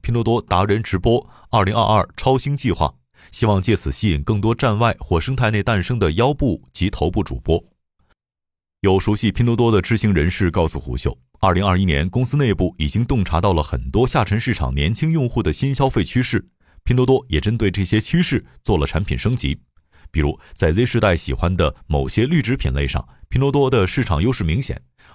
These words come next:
而这可能代表了某种未来。也就是说，拼多多可以把农研领域的优势和 Z 世代的吃穿用深度结合。一个潜在的机会也摆在了拼多多面前。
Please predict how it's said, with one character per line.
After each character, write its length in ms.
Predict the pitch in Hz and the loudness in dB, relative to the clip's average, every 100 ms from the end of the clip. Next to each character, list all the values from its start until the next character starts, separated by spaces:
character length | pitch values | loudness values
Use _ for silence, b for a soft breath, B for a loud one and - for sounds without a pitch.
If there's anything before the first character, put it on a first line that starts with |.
| - | -4
而 100 | 123 | 0
这 180 | 208 - | 0 0
可 180 | - | -4
能 120 | 71 90 | -2 0
代 160 | 113 | -2
表 140 | 73 60 | -2 -4
了 100 | 65 | -2
某 200 | 80 127 | 0 -2
种 120 | 64 | -2
未 160 | 78 | -2
来。 220 | 69 64 - _ _ _ _ _ _ - | -2 -2 -6 _ _ _ _ _ _ -2
也 100 | 101 | 0
就 140 | 131 | 2
是 100 | 104 | 0
说， 260 | 95 117 - _ | 2 0 0 _
拼 140 | 127 | 0
多 100 | 131 | 2
多 200 | 135 123 | 2 0
可 180 | - 120 | 0 0
以 100 | 151 | 2
把 220 | - 64 | 0 0
农 220 | 67 139 | 2 2
研 140 | 165 156 | 2 2
领 140 | 80 | 0
域 140 | 71 | 0
的 100 | 80 | 0
优 160 | 67 107 | 0 0
势 280 | 135 110 - - | 0 -2 -4 -4
和 200 | - 107 | 0 2
Z 160 | 156 | 2
世 140 | 170 127 | 0 0
代 160 | 117 | 0
的 100 | 73 | 0
吃 200 | 71 151 | -2 -2
穿 160 | 151 165 | 0 2
用 200 | 185 - _ | 0 -2 _
深 300 | - 113 117 | -4 -2 0
度 160 | 113 78 | 0 0
结 180 | 73 71 | 0 -2
合。 260 | - 65 - _ _ _ _ _ _ _ _ _ _ _ | -4 -8 -10 _ _ _ _ _ _ _ _ _ _ _
一 100 | 139 | 0
个 120 | 160 | 0
潜 240 | - 131 131 | 0 -2 2
在 120 | 147 | 0
的 80 | 92 | 2
机 140 | 143 | 0
会 260 | 156 104 - | 0 0 0
也 140 | - 98 | 0 0
摆 320 | - 71 64 | 2 0 0
在 140 | - | 0
了 100 | 76 | 0
拼 160 | 71 98 | 0 0
多 100 | 95 | 2
多 140 | 101 | 2
面 180 | 98 71 | 0 0
前。 240 | - 62 | -2 -4